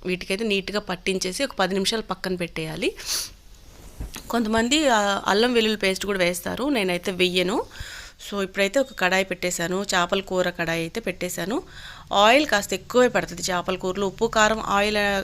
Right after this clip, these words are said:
అనేది కాస్త ఎక్కువే పడుతుంది అనమాట. So ఈ ఆనియన్స్, కట్ చేసి పెట్టిన ఆనియన్స్ అంతా కొంచెం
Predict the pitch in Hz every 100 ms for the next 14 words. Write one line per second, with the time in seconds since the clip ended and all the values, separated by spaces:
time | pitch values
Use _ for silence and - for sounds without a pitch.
0 | - - 240 320 269 254 262 254 302 262
1 | - 185 180 156 160 170 170 247 330 -
2 | - - - - 233 214 202 202 196 190
3 | 185 190 208 202 - 190 - 214 - 190
4 | 196 180 185 185 185 190 190 262 269 190
5 | -